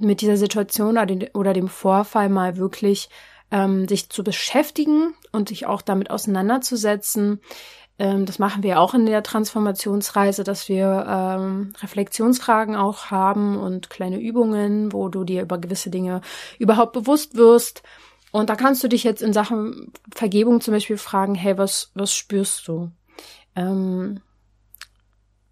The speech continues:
also bei was spürst du zum Beispiel diesen Groll oder diese Wut? Und auf wen? Und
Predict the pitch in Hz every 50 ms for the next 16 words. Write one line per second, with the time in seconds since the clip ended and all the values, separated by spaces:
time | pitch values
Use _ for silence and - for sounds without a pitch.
0 | - - _ - - - 202 196 180 202 202 214 240 233 - - - - 226 233
1 | - - - 202 - - 202 190 175 175 175 180 - - - 175 160 180 175 185
2 | 175 175 - - 175 170 180 180 175 175 175 175 185 185 180 180 175 175 170 180
3 | 196 202 196 190 175 - - _ _ - - - - - - _ _ _ _ _
4 | - 202 - - 214 196 - - 202 208 220 226 208 185 175 165 165 160 - 175
5 | 180 180 180 180 180 - - -